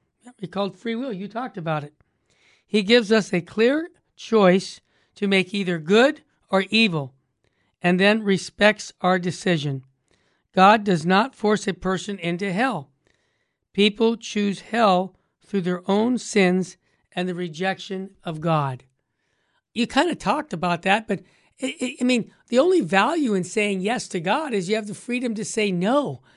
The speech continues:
I mean, without free will, how can you merit heaven or hell? You, you, you, you know, it just seems so logical. But we have people who kinda say that, "Well, God can't do that." Really? Wh-, why can't God?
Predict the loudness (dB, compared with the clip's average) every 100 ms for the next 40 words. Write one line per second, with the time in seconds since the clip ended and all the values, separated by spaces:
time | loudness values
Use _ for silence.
0 | _ _ 0 2 2 0 -2 -10 -4 -2
1 | 0 0 0 -2 -6 _ _ _ -4 -2
2 | -2 0 2 0 0 -4 -4 -2 -2 -8
3 | -16 _ _ _ _ _ -4 -4 -2 -6
4 | -6 -12 _ _ _ _ _ _ _ -12
5 | -4 -4 -4 _ _ -16 -16 -18 -8 -8
6 | -6 -8 -4 -4 -2 -2 -2 -8 _ -4
7 | 0 0 -2 -8 -8 -18 _ _ _ _
8 | -12 -6 -2 0 -2 -4 -4 -4 -6 -4
9 | -4 -4 -8 _ _ -4 -2 -2 -4 _
10 | _ _ -10 -6 -4 -4 -6 -6 -6 -4
11 | -6 -4 -4 -4 -6 _ _ _ _ _
12 | _ _ _ _ _ 2 2 2 -2 -4
13 | -2 -2 -2 -2 -4 -4 0 0 0